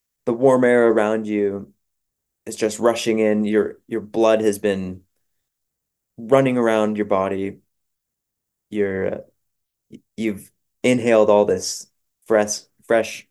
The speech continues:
oxygen. You, you feel alive. I guarantee if you try this, it's almost like a high, a type of high or something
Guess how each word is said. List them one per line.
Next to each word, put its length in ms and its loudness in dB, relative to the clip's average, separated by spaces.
oxygen. 720 -4
You, 260 4
you 180 0
feel 440 2
alive. 600 -4
I 60 -18
guarantee 600 0
if 280 -2
you 160 -2
try 220 4
this, 180 4
it's 140 -2
almost 320 2
like 340 -2
a 80 -4
high, 480 -4
a 60 -6
type 240 -4
of 100 -4
high 380 -6
or 80 -6
something 520 -12